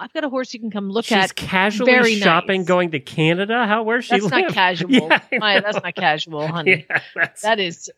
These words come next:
Speaker 1: full speed ahead. But again, come on down to Oklahoma.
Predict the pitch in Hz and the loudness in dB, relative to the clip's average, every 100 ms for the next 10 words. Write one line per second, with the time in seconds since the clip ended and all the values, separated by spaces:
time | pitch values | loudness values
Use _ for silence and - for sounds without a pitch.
0 | - - 226 202 202 196 - _ _ - | -20 0 4 6 6 2 -2 _ _ -14
1 | - - 196 180 175 185 165 160 - - | -12 -6 -4 0 2 4 4 2 -2 -6
2 | 220 190 - 247 320 339 226 175 262 277 | -4 -4 -2 -2 2 2 2 -2 0 0
3 | 269 262 247 247 262 254 233 143 | 2 2 2 4 4 4 2 -2